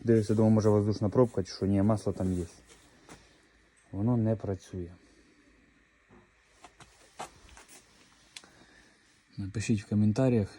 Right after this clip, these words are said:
що це може бути. Зробив малі-, маленький спойлерочок.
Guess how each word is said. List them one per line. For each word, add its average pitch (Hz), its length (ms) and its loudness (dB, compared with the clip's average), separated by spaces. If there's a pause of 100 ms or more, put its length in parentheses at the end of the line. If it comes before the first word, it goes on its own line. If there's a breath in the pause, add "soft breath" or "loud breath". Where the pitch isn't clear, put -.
(720 soft breath)
що 101 100 -8
це 98 140 -8
може 92 260 -4
бути. - 300 -14 (3250 loud breath)
Зробив 117 460 4
малі-, 120 280 6
маленький 120 460 4
спойлерочок. 127 680 6